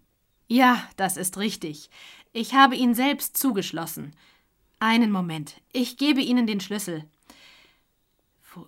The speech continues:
ist denn der Schlüssel? Irgendwo muss der doch sein.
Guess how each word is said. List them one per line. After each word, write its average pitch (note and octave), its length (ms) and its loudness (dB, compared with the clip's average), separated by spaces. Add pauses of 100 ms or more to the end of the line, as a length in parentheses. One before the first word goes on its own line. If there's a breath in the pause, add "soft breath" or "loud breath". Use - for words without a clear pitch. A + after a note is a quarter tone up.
(120)
ist - 320 -8
denn F#3 180 -4
der D#3+ 140 -10
Schlüssel? E3+ 800 -6 (1500)
Irgendwo A3+ 420 0
muss A#3 200 2
der A3 120 -2
doch D3+ 160 -6
sein. F#3+ 680 -2